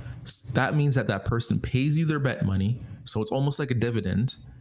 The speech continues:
And if the market doesn't reach the price that the person who's buying the call option has predicted in the future, so if the person says, "Amazon's three thousand dollars right now, I think it'll be four thousand dollars by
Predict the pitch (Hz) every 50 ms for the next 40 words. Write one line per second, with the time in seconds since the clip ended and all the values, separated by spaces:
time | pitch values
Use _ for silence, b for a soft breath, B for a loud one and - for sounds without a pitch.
0 | B B B B B _ - 131 127 123 120 117 - - - 147 165 160 - -
1 | 165 165 160 143 139 143 139 - - - - - 117 120 117 117 135 131 - 131
2 | 127 127 - - 127 - - - 110 101 107 139 - - - - - - - -
3 | - - - 110 110 - 110 - - - - - 131 135 135 - - 143 139 131
4 | 123 101 95 107 107 113 120 120 - - 123 113 110 110 - - - - 139 139
5 | 123 104 101 - - 127 113 104 98 - 110 110 110 - - 101 95 - 113 -
6 | - - 101 98 98 - B B B B B B B B 107 113 110 - 123 127
7 | 127 - 131 127 127 123 - - 110 107 101 101 98 - - B B B B B
8 | B B - 113 117 113 107 113 107 101 - - 127 123 - - 123 123 123 123
9 | 120 120 120 123 117 113 113 113 113 107 117 - 110 110 110 110 - - - 104
10 | - - 107 101 104 104 92 101 95 92 90 - - 104 104 98 104 101 95 95
11 | 98 95 95 95 95 95 92 - 92 92 90 90 98